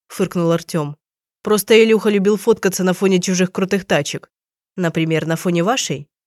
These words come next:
"У меня своя машина недавно появилась", признался Кондрашов. "А до этого я время от времени заимствовал тачку отца". "Брал без спроса", решила Мирослава.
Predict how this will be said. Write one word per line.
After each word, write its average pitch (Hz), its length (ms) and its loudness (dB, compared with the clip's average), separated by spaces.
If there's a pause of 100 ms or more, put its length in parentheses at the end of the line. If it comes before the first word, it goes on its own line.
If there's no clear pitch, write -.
(480)
"У 208 80 -4
меня 214 220 2
своя 208 260 2
машина 202 320 0
недавно 196 420 2
появилась", 151 680 -4 (300)
признался 170 500 -2
Кондрашов. 165 600 -4 (580)
"А 165 140 0
до 175 80 2
этого 190 320 4
я 170 120 6
время 170 300 0
от 165 80 -4
времени 180 360 2
заимствовал 165 520 -2
тачку 165 360 -4
отца". 175 420 -4 (680)
"Брал 240 300 -2
без 233 160 -6
спроса", 151 560 -6 (400)
решила 175 380 -2
Мирослава. 156 640 -4